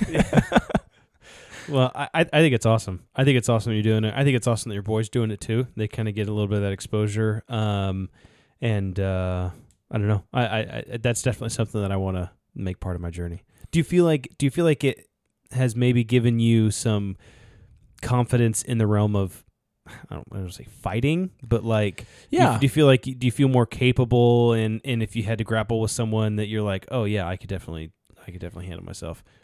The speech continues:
Speaker 2: Versus,
Speaker 1: Yeah.
Speaker 2: versus, like, before, you, you wouldn't know what you were doing.
Speaker 1: Yeah, I, yeah. Well, I still, uh, I mean, to be honest with you, I still am not, like, an expert by any means. Uh, a-, and a lot of right now,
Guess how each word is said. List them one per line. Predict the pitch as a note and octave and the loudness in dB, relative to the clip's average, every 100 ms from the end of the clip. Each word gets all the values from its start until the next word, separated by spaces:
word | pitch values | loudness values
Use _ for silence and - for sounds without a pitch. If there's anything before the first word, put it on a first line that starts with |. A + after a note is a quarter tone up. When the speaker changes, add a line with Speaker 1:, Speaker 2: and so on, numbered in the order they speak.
| - | 4
Speaker 2:
Versus, | D3 A3+ | 6 6
Speaker 1:
Yeah. | - B2+ | 4 4
Speaker 2:
versus, | D3+ D#3 D3+ B2 | 4 6 4 2
like, | B2 A2 | 0 0
before, | A2+ G#3 G3+ C#3 B2 | -4 2 4 6 6
you, | A#2+ A#2+ | 4 0
you | C3 B2 | 0 0
wouldn't | A#2+ A2+ | 2 0
know | A2 | 0
what | G#2+ - | 0 -2
you | F#2 | -6
were | |
doing. | F2+ F#2 D#2 - _ _ | -4 -4 -6 -14 _ _
Speaker 1:
Yeah, | E3+ F#3+ G#3 G3+ F3+ | -2 4 4 2 0
I, | D3 C#3 _ | 0 0 _
yeah. | C#3 B2+ G2+ F#2+ - | -2 -2 -2 -6 4
Well, | E3 | 6
I | D#3 | 6
still, | - - A#3 F3+ - - - | 2 0 -2 -2 -12 -20 -12
uh, | B1 - - B2+ | -12 -12 -8 -2
I | |
mean, | A#2+ | 0
to | A#2 B2+ | 0 0
be | A2+ | 2
honest | A#2+ A#2 | 2 4
with | A#2 | 2
you, | A2+ | 0
I | - A#2+ A2 _ - | 0 -2 -2 _ -12
still | - - C3 B2 | -10 2 6 6
am | |
not, | A2+ G2 | 4 0
like, | G2 - | -4 -8
an | G2+ | -4
expert | G#2 - A2+ | -2 -2 0
by | G#2+ | 0
any | G#2 G2+ | 2 0
means. | G2 G#2 A#2 - - _ _ - | 0 0 -2 -4 -16 _ _ -6
Uh, | G#2 - | -4 -4
a-, | G2+ - | -8 -4
and | A#2+ | -2
a | |
lot | A2 A#2 | 2 2
of | A#2+ G2+ - _ _ _ _ - | 2 0 -10 _ _ _ _ -10
right | A#2 A2+ G2+ | -2 0 0
now, | A2+ A2 A2+ A2 | -2 -2 0 -2